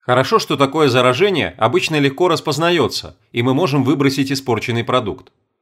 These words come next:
Сложнее с бактериальной порчей, которая выявляется только по косвенным признакам. Вспомните эпизод про Шерлока Холмса. Колбаса становится клейкой, на ней появляется белесый налет. Он, кстати, представляет собой не что иное,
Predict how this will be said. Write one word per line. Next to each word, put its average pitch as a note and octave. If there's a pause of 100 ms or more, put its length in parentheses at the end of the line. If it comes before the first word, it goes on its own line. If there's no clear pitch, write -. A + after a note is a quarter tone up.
(340)
Сложнее D3
с D3+
бактериальной F3
порчей, C#3
которая A#2+
выявляется C3
только D#3
по D3
косвенным B2+
признакам. E2+ (380)
Вспомните G3
эпизод C#3
про C3
Шерлока C3
Холмса. G#2 (840)
Колбаса A#2+
становится C#3
клейкой, C3 (220)
на A2
ней D#3+
появляется C#3
белесый C#3
налет. D3 (240)
Он, A2
кстати, -
представляет B2
собой A#2+
не A#2
что A#2+
иное, B2